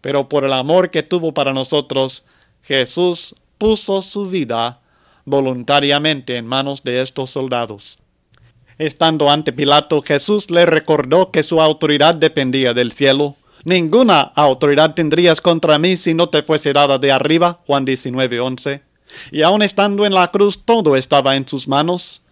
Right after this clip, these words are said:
Después de esto, sabiendo Jesús que ya todo estaba consumado, dijo, para que la escritura se cumpliese, "Tengo sed". Y estaba allí una vasija llena de vinagre. Entonces ellos empaparon en vinagre una esponja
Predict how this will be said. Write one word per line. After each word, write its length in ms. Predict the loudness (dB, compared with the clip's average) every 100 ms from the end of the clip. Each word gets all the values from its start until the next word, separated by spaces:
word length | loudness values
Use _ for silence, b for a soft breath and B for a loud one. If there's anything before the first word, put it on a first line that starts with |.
| _ _ _ _ _
Después 500 | -6 -4 0 2 2
de 180 | 2 2
esto, 380 | 2 -2 -2 -2 b b
sabiendo 500 | -2 0 0 0 0
Jesús 380 | 0 0 -2 -2
que 140 | -2
ya 240 | 2 2 2
todo 260 | 2 2
estaba 380 | 0 0 0 0
consumado, 640 | 0 -4 -4 0 0 2
dijo, 400 | 0 0 2 0 0 B B
para 240 | 0 0
que 100 | 2
la 160 | 2 4
escritura 640 | 2 -2 -2 -2 0 2
se 160 | 2 -2
cumpliese, 520 | -4 0 0 2 0
"Tengo 360 | 0 2 4 2
sed". 380 | 0 -8 -10 -20 _ -20 _ _ -18 -18 _ -4
Y 140 | 2
estaba 480 | 2 2 2 4 2
allí 300 | 2 0 0
una 220 | -2 0 2
vasija 460 | 2 2 -2 -4
llena 280 | -4 -2 -2
de 120 | -4
vinagre. 600 | -6 -4 -4 -2 -4 -4 _ b b b
Entonces 540 | -8 -2 0 0 0
ellos 260 | 2 2 0
empaparon 560 | -2 -2 0 2 2
en 100 | -2
vinagre 600 | -4 -4 -4 -2 -2 -2 -4 -6
una 280 | -4 -2
esponja 720 | -4 -6 -6 -6 -6 -6 -6